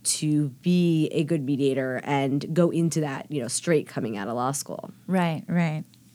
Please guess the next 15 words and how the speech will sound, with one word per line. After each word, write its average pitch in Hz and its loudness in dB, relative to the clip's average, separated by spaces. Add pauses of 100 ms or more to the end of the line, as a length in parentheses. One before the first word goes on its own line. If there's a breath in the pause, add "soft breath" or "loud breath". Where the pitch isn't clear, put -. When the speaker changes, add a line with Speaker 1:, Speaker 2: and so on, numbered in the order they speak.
(560 loud breath)
Speaker 2:
Well, 254 12
for 277 6
the 269 4
listeners 359 2
out 254 4
there 190 6 (280)
who 220 8
are 208 6
facing 226 8
divorce, 190 4
why 214 0
might 269 6
you 214 4
recommend 196 4
mediation? 190 2